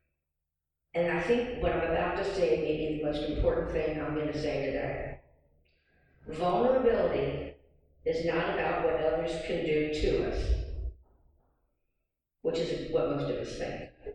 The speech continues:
Vulnerability is about what God can do in us. Just think about that for a second. We all think that, you know, you gotta have courage, so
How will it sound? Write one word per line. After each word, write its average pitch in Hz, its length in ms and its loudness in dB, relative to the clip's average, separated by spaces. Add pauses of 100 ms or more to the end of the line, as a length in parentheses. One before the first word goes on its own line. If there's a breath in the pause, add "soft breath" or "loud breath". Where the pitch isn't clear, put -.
Vulnerability 170 1040 2
is 151 120 2
about - 420 0
what - 220 0
God 175 680 -2 (260)
can 165 400 -4
do 135 640 0 (220)
in 165 680 4 (280)
us. - 460 -4 (1900)
Just - 180 -6
think - 200 -4
about 131 240 -6
that - 200 -6
for - 80 -8
a - 100 -8
second. - 320 -8 (2500)
We 170 120 2
all 170 240 2
think 180 280 0
that, 156 640 -4
you 156 100 -2
know, 135 140 -2
you 135 100 -2
gotta - 140 0
have 156 260 -4
courage, - 360 0
so - 400 -4